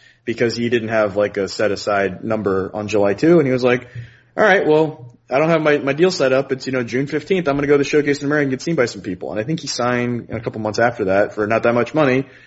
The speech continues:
and then he just turned into the best prospect. Uh, and he's the same age as Mazara. He's, like, in that same class. Um, so there's, there's some interesting different paths players can take, but the,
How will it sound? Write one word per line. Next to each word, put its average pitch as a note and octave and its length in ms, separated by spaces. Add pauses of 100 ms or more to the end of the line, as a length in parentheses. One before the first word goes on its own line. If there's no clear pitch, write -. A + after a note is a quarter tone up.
(200)
and C#3+ 160
then C#3+ 120
he D#3 80
just E3 180
turned E3 140
into E3+ 120
the E3 60
best F3 180
prospect. G3+ 720
Uh, A2+ 520
and B2 100
he's F#3 120
the E3+ 60
same F3 200
age F#3+ 160
as C#3+ 120
Mazara. G#2 380
He's, G2+ 140
like, A#2 100
in C3 100
that B2 140
same B2 180
class. A#2+ 460 (540)
Um, G#2+ 540
so C3+ 280
there's, C#3+ 540 (600)
there's D#3+ 140
some F#3 100
interesting G3 480
different E3 320
paths B2+ 540
players C3+ 380
can A2 120
take, G#2 480 (120)
but A2 540
the, G#2 580